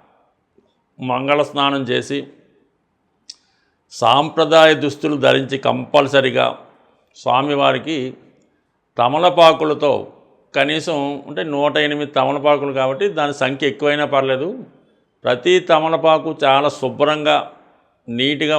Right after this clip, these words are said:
ఉండవలసి ఉంటుంది. ఓపిక ఉన్న వాళ్ళంతా ఈ, అదంతా మాలగా తయారు చేసి స్వామివారికి కూడా వేయొచ్చు. కానీ కామన్గా బిజీగా ఆ రోజు ఉంటుంది కాబట్టి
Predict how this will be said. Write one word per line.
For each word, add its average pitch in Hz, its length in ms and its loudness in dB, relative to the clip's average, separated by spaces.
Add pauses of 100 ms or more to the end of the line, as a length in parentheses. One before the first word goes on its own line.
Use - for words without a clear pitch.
ఉండవలసి 131 420 -2
ఉంటుంది. 104 420 -12 (680)
ఓపిక 170 280 -2
ఉన్న 165 180 -6
వాళ్ళంతా 160 440 0 (200)
ఈ, 135 120 -6 (600)
అదంతా 135 300 0 (120)
మాలగా 139 340 2
తయారు 135 360 2
చేసి 131 280 -6 (720)
స్వామివారికి 135 640 0
కూడా 135 160 0
వేయొచ్చు. 123 400 -2 (100)
కానీ 220 200 -6 (100)
కామన్గా 165 460 0 (560)
బిజీగా 143 360 -2
ఆ 143 120 4
రోజు 139 200 0
ఉంటుంది 135 340 -6
కాబట్టి 127 380 -6